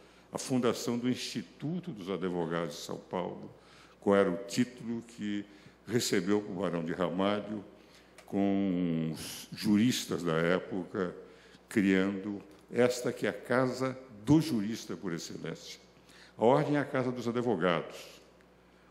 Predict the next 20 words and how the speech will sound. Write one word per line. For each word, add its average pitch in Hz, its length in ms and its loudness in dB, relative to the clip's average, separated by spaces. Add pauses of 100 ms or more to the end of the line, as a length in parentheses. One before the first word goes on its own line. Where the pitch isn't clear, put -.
(140)
O 104 260 6
Instituto 120 720 0
dos 120 80 0
Advogados, 82 760 0
os 95 100 -6
institutos 120 880 -4
dos 90 80 -2
advogados 85 720 -6 (380)
são 107 220 -2
a 98 60 0
casa 107 280 0
do 98 100 -6
jurista, 95 540 -4 (600)
até 104 360 2
pela 113 240 0
própria 135 420 0
seleção 120 640 -4
que - 80 -14
se - 180 -12
faz 104 580 -2